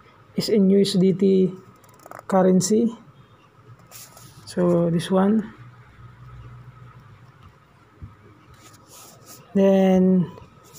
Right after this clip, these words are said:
click max. So one hundred two point zero four U S D T will be transferred to my Spot wallet.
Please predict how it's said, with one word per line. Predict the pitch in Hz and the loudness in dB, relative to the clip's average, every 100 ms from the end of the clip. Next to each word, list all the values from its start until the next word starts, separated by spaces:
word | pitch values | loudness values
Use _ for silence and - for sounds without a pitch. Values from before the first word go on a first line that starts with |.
| - - - | -20 -20 -4
click | 208 226 226 - - - - - 202 | 2 2 2 -4 -18 -20 -20 -6 0
max. | 196 180 - - - - - - - - - - - - - - - - - - - - | 2 2 -2 -6 -6 -8 -12 -20 -20 -20 -20 -20 -20 -20 -20 -20 -20 -20 -20 -20 -20 -20
So | - 208 | -2 0
one | 196 196 | 2 2
hundred | 185 233 240 190 185 - | 2 4 2 2 -2 -2
two | 233 226 | 0 2
point | 220 202 170 | 2 2 2
zero | 202 208 | 2 2
four | 202 202 190 | 0 0 2
U | 208 | 2
S | 214 196 | 0 0
D | 214 | 0
T | 214 196 | 2 2
will | 196 | 2
be | 180 233 | 2 0
transferred | 254 220 208 - - 196 185 175 175 - - - - | 2 2 2 0 0 2 4 2 -2 -10 -20 -20 -2
to | 202 | 0
my | 190 | 2
Spot | 220 - 202 196 | 0 0 -2 0
wallet. | 180 180 180 | 0 2 0